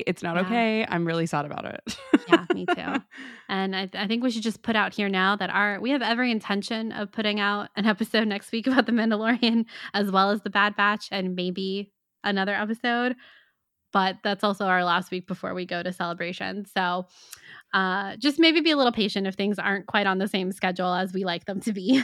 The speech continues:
Speaker 2: <laughs> but we are
Speaker 1: Yeah. I think, honestly, it's the next week we need to worry about more 'cause we will, I don't think we are gonna have time
Speaker 2: It's true,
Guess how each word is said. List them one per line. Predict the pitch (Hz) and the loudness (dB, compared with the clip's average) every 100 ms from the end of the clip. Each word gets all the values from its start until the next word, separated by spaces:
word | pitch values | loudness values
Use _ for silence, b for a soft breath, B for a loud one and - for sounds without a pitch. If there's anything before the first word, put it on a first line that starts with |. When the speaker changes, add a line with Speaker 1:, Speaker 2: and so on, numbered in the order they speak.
| - | 0
Speaker 2:
<laughs> | 214 | -2
but | 202 196 185 175 - | 0 0 0 -4 -8
we | 208 190 | -2 2
are | 180 175 | 2 2
Speaker 1:
Yeah. | 175 160 160 _ 233 | 0 -2 -6 _ 4
I | |
think, | 269 427 247 | 6 6 6
honestly, | 180 185 208 185 - | 6 4 2 -2 -2
it's | 180 - | -8 -4
the | 160 156 | -2 -2
next | 143 139 - | -2 -4 -6
week | 147 - | -8 -4
we | 147 | -4
need | 143 | -4
to | 147 | -4
worry | 143 147 | -4 -4
about | 156 156 | -2 0
more | 165 160 | 0 -2
'cause | 156 160 | -4 -2
we | |
will, | 151 147 139 - | 0 -2 -4 0
I | 170 | 2
don't | 175 - | 2 0
think | 143 131 | -6 -4
we | 131 | -4
are | 117 | -6
gonna | 135 139 | -6 -6
have | 139 - - | -6 -8 -16
time | - 151 147 160 | -6 -2 2 0
Speaker 2:
It's | 196 - - | -2 -6 -8
true, | 214 | -6